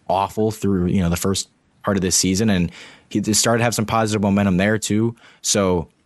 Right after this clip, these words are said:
those two running backs, I'm hoping they can just lean on those guys a little bit more. And as you said, kinda slow down the pass rush a bit, make things a bit easier on Love if you can get the running game going. And yeah, I'm just, I'm hoping that LaFleur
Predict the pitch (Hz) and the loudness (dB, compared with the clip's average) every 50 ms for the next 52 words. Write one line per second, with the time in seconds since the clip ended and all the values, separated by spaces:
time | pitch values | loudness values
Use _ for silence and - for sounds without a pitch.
0 | _ _ _ - 107 120 123 - - - 120 117 113 113 110 110 110 107 104 - | _ _ _ -2 0 0 0 0 -2 0 2 2 2 2 2 2 2 2 0 0
1 | 98 101 113 107 113 110 104 98 - 104 98 95 - 92 92 95 95 95 92 90 | -2 -2 -2 0 0 0 0 0 0 0 0 0 0 0 2 2 2 2 2 2
2 | 90 92 95 87 87 98 92 92 85 90 87 92 92 90 82 95 85 - 90 90 | 2 2 0 0 0 0 0 0 0 0 0 0 0 0 -2 -2 -2 -2 0 0
3 | 92 95 95 92 90 92 - - - - - - - - 92 90 87 85 82 82 | 0 2 2 0 0 -2 -4 -8 -16 -20 -20 -10 -6 -2 0 0 2 2 0 0
4 | 85 95 87 90 - - 90 80 - 92 90 85 - - 101 104 104 98 85 - | 0 0 0 0 -2 -2 -2 -2 0 0 0 0 0 0 2 2 2 0 0 0
5 | 95 92 90 87 - 92 92 90 85 - 82 80 90 90 87 82 - - - - | 0 0 0 0 0 -2 -2 -2 -2 -2 -2 0 0 0 0 -2 -6 -12 -20 -18
6 | _ - 92 92 - - 98 95 85 92 78 71 - 98 98 - - 98 98 92 | _ -4 -4 -2 -2 0 0 0 0 -2 -4 -4 -4 -4 -2 -2 0 0 0 0
7 | 85 98 92 90 87 87 87 87 82 76 87 82 85 90 85 87 - 85 82 78 | 0 0 0 2 2 2 2 0 0 -2 -2 -2 0 0 -2 -2 -2 -2 -4 -2
8 | - 104 110 110 107 104 107 107 104 101 101 101 101 101 98 98 98 95 - _ | 0 0 2 2 2 2 2 2 2 2 2 2 2 2 2 0 0 -2 -6 _
9 | _ - - - - 90 90 87 85 82 82 - - - _ _ _ _ _ - | _ -20 -8 -4 -2 0 2 2 2 2 0 -2 -4 -8 _ _ _ _ _ -4
10 | - 127 131 101 82 - 107 110 117 123 104 - 98 90 - 120 123 104 - 117 | 0 0 2 2 2 0 0 0 2 0 0 0 -2 -2 0 -2 -2 0 0 0
11 | 110 104 98 98 92 90 90 - - 95 95 90 92 82 85 85 | 0 2 2 2 2 0 -2 -2 -2 0 0 2 2 0 0 -2